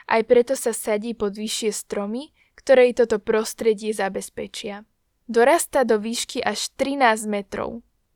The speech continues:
Pre priemyselnú výrobu ju ale nechajú dorásť na tri až päť metrov, a to kvôli ľahšiemu zberu. Ak si chcete však vychutnať čokoládu vyrobenú z kakaových bôbov, ktoré rástli na stromoch voľne,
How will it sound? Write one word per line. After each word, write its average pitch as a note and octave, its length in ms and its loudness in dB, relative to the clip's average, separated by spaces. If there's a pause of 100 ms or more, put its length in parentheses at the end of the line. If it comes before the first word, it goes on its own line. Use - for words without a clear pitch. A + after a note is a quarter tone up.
Pre B3 160 6
priemyselnú D4+ 720 -4
výrobu B3 560 0
ju B3 160 0
ale A#3 240 4
nechajú A3+ 480 0
dorásť A3 560 2
na G#3 320 -4
tri - 240 -2
až A#3 240 -2
päť G3+ 160 -4
metrov, A#3 560 0 (400)
a D#4+ 160 0
to F4 80 2
kvôli C4 400 2
ľahšiemu G#3+ 560 -4
zberu. G#3 480 -10 (840)
Ak A3+ 160 -2
si B3+ 80 -6
chcete E4+ 320 -4
však A3 320 -2
vychutnať A#3+ 560 -4
čokoládu G#3+ 800 0
vyrobenú A3 560 0
z - 80 -8
kakaových A3 720 -2
bôbov, A3 560 0 (320)
ktoré A#3+ 320 4
rástli A#3+ 480 2
na A#3 160 -2
stromoch A3+ 640 -2
voľne, A#3 640 2